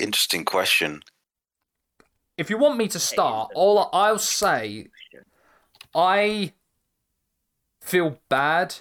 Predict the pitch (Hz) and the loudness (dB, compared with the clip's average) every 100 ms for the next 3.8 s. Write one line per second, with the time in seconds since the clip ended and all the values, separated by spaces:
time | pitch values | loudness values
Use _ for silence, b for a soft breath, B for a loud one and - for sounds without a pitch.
0 | _ _ _ _ _ _ 135 - 160 139 | _ _ _ _ _ _ -6 0 0 0
1 | 123 - 147 143 - - - 151 147 151 | -2 0 0 2 0 -2 -2 0 0 0
2 | 147 - 151 160 151 143 127 - - 143 | -2 -4 -2 -2 -2 -4 -6 -10 -6 -6
3 | - 147 - - 131 135 151 | -2 -4 -4 -6 -2 0 -2